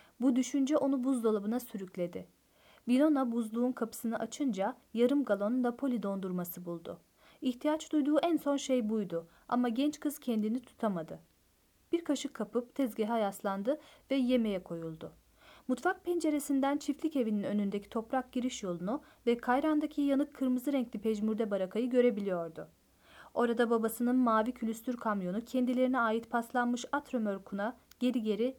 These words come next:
yanaşmaktaydı. Babası şoför mahallinden indi ve geri dönüp çeki demirine yöneldi.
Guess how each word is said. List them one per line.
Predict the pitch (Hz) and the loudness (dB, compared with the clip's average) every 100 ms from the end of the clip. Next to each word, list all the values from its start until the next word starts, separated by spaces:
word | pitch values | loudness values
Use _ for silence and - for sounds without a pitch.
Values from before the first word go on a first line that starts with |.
| _ | _
yanaşmaktaydı. | 214 185 185 180 180 - 170 165 165 - _ _ _ - - - - - - | -4 -4 -4 -6 -6 -4 -4 -6 -14 -20 _ _ _ -20 -20 -20 -20 -20 6
Babası | 247 254 285 339 | 6 8 2 0
şoför | 320 302 359 | 0 0 2
mahallinden | 302 220 214 208 190 185 185 | 4 2 0 0 -2 -2 -2
indi | 214 226 240 | 0 0 0
ve | 269 | 0
geri | 240 214 247 240 | 0 0 0 0
dönüp | 214 247 | -2 -4
çeki | - 277 294 | -4 -2 0
demirine | 247 208 202 220 | 0 -2 -2 -2
yöneldi. | 208 185 175 165 165 | -2 -4 -6 -8 -12